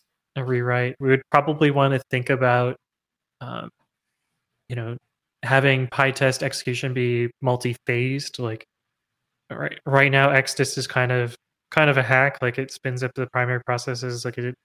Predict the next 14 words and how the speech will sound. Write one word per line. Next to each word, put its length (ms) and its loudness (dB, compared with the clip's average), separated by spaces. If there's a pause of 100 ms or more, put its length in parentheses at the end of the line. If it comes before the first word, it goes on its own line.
(440)
little 180 -8 (160)
daemon 420 4
that 140 -4
controls 540 -4
all 100 0
the 120 -2
other 180 -2
runners, 480 0
and, 120 -10 (540)
you 60 -8
know, 40 -4
that's 340 -4 (100)
sort 260 -6
of 120 -4